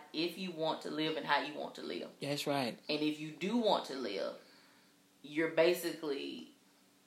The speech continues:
Speaker 1: you'd rather live out and die out
Speaker 2: Mm-hmm.
Speaker 1: than die in.
Speaker 2: That's right. I like that.
Speaker 1: So you're
Speaker 2: That's right.
Speaker 1: mentally preparing to leave. That's your first step.
Speaker 2: Mm-hmm.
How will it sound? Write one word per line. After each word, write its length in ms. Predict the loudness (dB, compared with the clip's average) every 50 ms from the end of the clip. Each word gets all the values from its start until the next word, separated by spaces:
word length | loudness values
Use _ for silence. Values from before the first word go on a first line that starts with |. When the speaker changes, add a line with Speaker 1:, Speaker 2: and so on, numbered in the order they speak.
| _ _ _ _ _ _ _ -18
Speaker 1:
you'd 300 | -14 -10 -8 -8 -4 6
rather 420 | 8 10 10 10 8 6 2 2
live 260 | 4 4 4 6 8
out 400 | 10 12 12 12 12 10 6 2 -6 -14 -20 -20 -20 -20 -20 -20 -20 -6 -4
and 200 | -2 -2 0 8
die 300 | 12 12 12 12 12 12
out 440 | 12 12 12 12 10 8 6 4 -2
Speaker 2:
Mm-hmm. 280 | -2 0 0 2 4 4
Speaker 1:
than 340 | 4 4 4 2 0 -2 -4 -10 -16 -14 2
die 300 | 12 12 12 12 12 10
in. 280 | 6 2 -2 -2 0 10
Speaker 2:
That's 300 | 12 12 12 12 12 12
right. 260 | 12 12 12 10 6 8
I 160 | 12 12 12
like 320 | 12 12 8 8 6 6 6
that. 80 | 6
Speaker 1:
So 60 | 6
you're 200 | 8 8 10 10
Speaker 2:
That's 100 | 10 12 12
right. 120 | 10 12
Speaker 1:
mentally 260 | 10 10 8 6 4
preparing 680 | 4 2 0 -2 -2 2 4 6 8 8 8 6 6 0
to 100 | -2 -2
leave. 260 | 0 0 0 0 2 4
That's 220 | 4 4 4 4
your 100 | 2 0
first 380 | 0 2 2 2 2 2 -4 -6
step. 280 | 2 4 4 4 4 0 -2
Speaker 2:
Mm-hmm. 440 | -2 0 0 0 -2 -2 -4 -4 -6